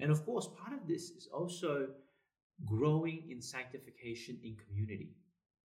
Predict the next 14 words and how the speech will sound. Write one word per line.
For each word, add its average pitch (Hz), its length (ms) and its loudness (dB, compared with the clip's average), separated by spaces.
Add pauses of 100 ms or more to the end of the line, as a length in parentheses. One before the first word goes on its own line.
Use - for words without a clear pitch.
(300)
right? 101 280 0 (920)
It's 123 260 2 (160)
hard, 127 540 2 (440)
if 113 180 4 (560)
at 117 120 4
all 98 140 6
possible, 113 560 -2
to - 60 -12
grow 117 180 0
in 110 40 -2
sanctification 110 720 -6
in - 80 0
isolation, 135 560 4 (480)
right? 101 220 4